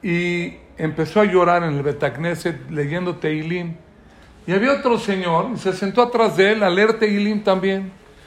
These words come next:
Terminando la Seudat Shelishit, le, se le acercó el uno al otro y le dijo, "Oye, ¿por qué lloras?". Dijo, "Mira, te voy a contar", y le contó que tenía una hija, que es muy exitosa, guapa, todo.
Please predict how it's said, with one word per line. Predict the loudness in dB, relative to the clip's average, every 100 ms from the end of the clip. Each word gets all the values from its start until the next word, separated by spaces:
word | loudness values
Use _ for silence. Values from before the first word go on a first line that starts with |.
| -20 -20 -20 -2
Terminando | 2 4 4 2 2 2
la | 2
Seudat | 0 -2 0 -2
Shelishit, | -4 -8 -8 -8 -10 -10 -16 -14 -6
le, | -6 -4
se | -2
le | 0
acercó | 0 -2 -2 2 4 2 0
el | -2 0
uno | 0 0
al | 0
otro | 0 -2 -6
y |
le |
dijo, | -6 -4
"Oye, | -2 -2 -4 -8 -10 -2
¿por | 0
qué | 2 2
lloras?". | 2 0 -2 -8 -12 -20 -20 -20 -20 -20 -20 -20 -20 -6
Dijo, | -2
"Mira, | 4 4 6
te |
voy | 6 6
a |
contar", | 2 0 2 2
y | 0
le | -2
contó | -2 -2 0
que | -2
tenía | -4 -4 -4
una | -4 -4
hija, | -6 -8 -10 -10 -14 -20 -20 -20
que | -2 0
es | 0
muy | -2
exitosa, | -2 -6 -6 0 0 0 -2 -2 -2
guapa, | -2 0 0 -2 -6 -6 -8 -10 -6
todo. | -4 -4 -6 -10